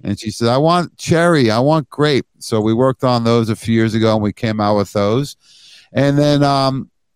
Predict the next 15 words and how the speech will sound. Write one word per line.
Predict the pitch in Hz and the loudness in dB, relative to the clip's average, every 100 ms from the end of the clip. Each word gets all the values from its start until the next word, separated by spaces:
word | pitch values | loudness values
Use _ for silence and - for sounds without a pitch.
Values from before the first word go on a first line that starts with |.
| _ | _
we | - 143 139 135 123 - _ | 0 2 4 2 -2 -8 _
wanted | 147 170 165 | -2 0 0
to | 151 | -2
see | - 151 143 | -2 0 2
how | 151 156 | 0 -2
can | - 143 | -4 -2
we | 135 | -2
improve | 113 - 143 147 107 | 0 -2 0 -2 -2
these. | 95 90 | -4 -4
So | - 117 | -2 0
we | 120 127 | 2 2
have | 131 | 2
a, | 123 117 110 _ _ _ _ | 2 2 -2 _ _ _ _
a | 104 117 | -4 -2
specific, | - 131 - 170 156 151 | -2 -2 0 0 0 -4